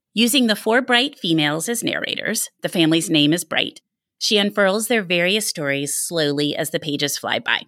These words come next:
Each female character has a very distinct personality, and I love that she chose the perfect individual to reveal a particular secret or a particular fact.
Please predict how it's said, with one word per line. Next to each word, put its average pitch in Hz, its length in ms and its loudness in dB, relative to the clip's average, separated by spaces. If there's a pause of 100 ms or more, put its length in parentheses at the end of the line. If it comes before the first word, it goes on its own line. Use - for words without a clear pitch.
(540)
Each 240 240 0
female 294 320 0
character 170 460 -2
has 165 220 -2
a 170 60 -4
very 160 320 2
distinct 190 480 -6
personality, 165 960 -4
and 180 100 2
I 180 60 4
love 180 260 4
that - 140 -4
she 220 120 -2
chose 175 380 2
the 160 80 -4
perfect 208 420 -8
individual 165 640 -2
to - 140 -8
reveal 160 400 2
a 151 60 0
particular 170 400 -4
secret 160 520 0
or 156 120 -2
a 143 60 -2
particular 147 500 -4
fact. - 480 -6